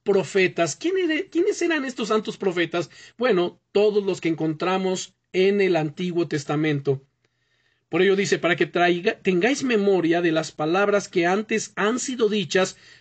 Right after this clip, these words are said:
por los santos profetas". Entonces hay que mirar el Antiguo Testamento. El segundo personaje que menciona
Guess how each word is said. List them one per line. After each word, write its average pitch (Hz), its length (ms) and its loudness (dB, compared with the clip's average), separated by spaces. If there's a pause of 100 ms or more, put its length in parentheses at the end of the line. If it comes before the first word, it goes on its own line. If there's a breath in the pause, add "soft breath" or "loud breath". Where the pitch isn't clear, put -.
(120)
por 214 300 2
los 202 160 2
santos 180 340 -2
profetas". 156 480 -2
Entonces 160 460 -4
hay 175 180 0
que 220 120 -4
mirar 202 420 2 (240 loud breath)
el 185 160 2
Antiguo 180 340 0
Testamento. 147 680 -2 (480)
El 165 100 -4
segundo 254 320 0
personaje 214 460 0
que 208 80 0
menciona 180 640 2